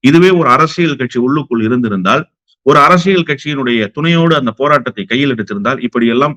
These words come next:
வன்முறையா செய்திருக்க முடியுமா? காவல்துறையே வன்முறையில் ஈடுபட்டிருக்குமா?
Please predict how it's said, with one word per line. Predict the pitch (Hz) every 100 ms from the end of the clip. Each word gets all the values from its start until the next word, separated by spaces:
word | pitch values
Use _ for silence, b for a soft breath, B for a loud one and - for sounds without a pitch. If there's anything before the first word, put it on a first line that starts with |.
| _ -
வன்முறையா | 127 147 131 110 - -
செய்திருக்க | - 120 120 104
முடியுமா? | 98 98 107 135 127 113
காவல்துறையே | 139 151 143 143 147
வன்முறையில் | 120 123 117 101
ஈடுபட்டிருக்குமா? | 113 120 - 95 90 113